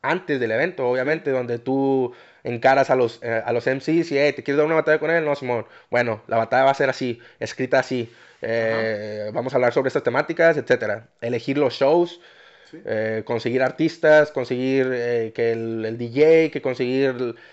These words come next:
Speaker 1: eh, quién va a manejar la iluminación, etcétera, etcétera. Todo el, to-, todo el,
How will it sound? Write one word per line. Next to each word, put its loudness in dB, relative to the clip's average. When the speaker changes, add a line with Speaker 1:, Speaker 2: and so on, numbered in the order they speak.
Speaker 1:
eh, -4
quién -2
va 4
a 4
manejar 0
la 0
iluminación, 0
etcétera, 0
etcétera. -6
Todo 6
el, 4
to-, -2
todo 6
el, -2